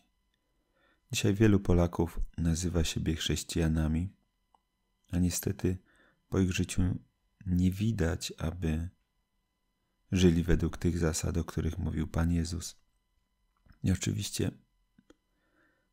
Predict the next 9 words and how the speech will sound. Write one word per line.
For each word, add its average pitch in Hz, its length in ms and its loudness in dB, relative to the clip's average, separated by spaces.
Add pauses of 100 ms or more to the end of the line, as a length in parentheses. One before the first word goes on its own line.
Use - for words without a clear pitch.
(120)
jesteśmy 87 440 0
grzesznikami 85 840 0
i 87 60 2
upadłymi. 82 760 2 (840)
Nasze 80 400 -4
ciało 82 580 -2 (840)
często 87 360 2
domaga 82 520 4
się 87 300 -4